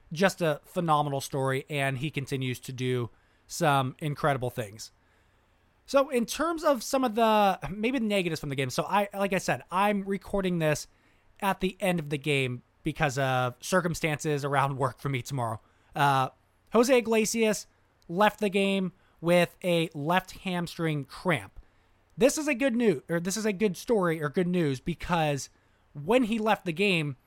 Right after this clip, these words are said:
he immediately grabbed for his left hamstring, and from a first glance, definitely looked like it could have been a hamstring strain, and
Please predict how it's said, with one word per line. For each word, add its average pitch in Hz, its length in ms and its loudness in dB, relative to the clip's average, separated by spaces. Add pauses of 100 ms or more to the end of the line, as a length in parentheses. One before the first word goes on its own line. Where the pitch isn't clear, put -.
(120)
he 240 160 0
immediately 190 880 0 (340)
grabbed 175 440 0
for 175 140 -2
his 147 160 -2
left 147 280 0
hamstring, 151 560 -6
and 165 260 -2
from 160 500 0 (400)
a 180 100 0
first - 480 2
glance, 208 500 0 (400)
definitely 269 500 2
looked 247 380 2
like 208 340 0
it 226 200 -2
could 262 200 2
have 220 160 0
been 220 300 2 (400)
a 185 400 2 (160)
hamstring 165 720 -2
strain, 135 480 -4 (380)
and 147 580 -2